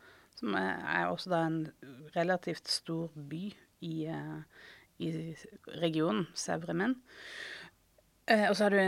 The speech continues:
noe som heter Gorges, og, eh, Le Palais, Valais er også en, eh, en by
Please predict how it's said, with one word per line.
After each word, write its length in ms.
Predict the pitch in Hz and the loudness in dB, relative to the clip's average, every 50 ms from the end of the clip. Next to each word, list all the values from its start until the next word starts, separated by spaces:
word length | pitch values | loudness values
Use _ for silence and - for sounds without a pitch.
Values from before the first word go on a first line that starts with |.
| 185 | 6
noe 140 | 185 180 175 | 4 4 2
som 100 | - 165 | 2 0
heter 200 | - - 147 143 143 | -4 -4 -6 -6 -2
Gorges, 500 | - 180 175 185 202 247 302 294 269 - - - - - - - - - - - - - - - - _ _ _ _ _ _ _ - - - - | 2 4 4 6 6 6 6 6 8 8 8 8 8 6 4 0 -6 -8 -12 -14 -18 -20 -20 -20 -20 _ _ _ _ _ _ _ -12 -10 -6 -2
og, 640 | 165 160 151 143 139 139 139 135 131 131 117 113 - 139 - - - - | 0 0 0 0 -2 -6 -8 -8 -10 -10 -10 -12 -14 -16 -18 -20 -20 -20
eh, 680 | - - - - - 120 120 - - - - - - - | -18 -18 -18 -18 -18 -20 -20 -20 -20 -18 -18 -18 -14 -8
Le 220 | - 160 156 165 156 | -4 -2 -2 -2 -2
Palais, 840 | - - - 170 160 147 160 196 247 285 311 320 320 330 349 330 - - - - - - - - - - - - _ | -2 0 0 0 2 2 2 2 2 2 2 2 2 2 0 0 -2 -6 -16 -20 -20 -20 -20 -18 -20 -20 -20 -16 _
Valais 720 | - 151 143 143 143 165 175 175 180 202 226 254 294 320 | -8 -6 -2 2 6 6 6 8 6 6 6 6 6 6
er 80 | 285 185 | 6 6
også 220 | 156 156 - - 240 | 6 4 2 0 0
en, 140 | 233 233 226 | 0 2 2
eh, 640 | 220 220 214 214 214 208 208 202 202 196 202 - - | 2 0 0 0 0 0 -2 -2 -4 -4 -4 -2 -2
en 80 | 202 180 | -2 0
by 140 | 180 196 | 0 0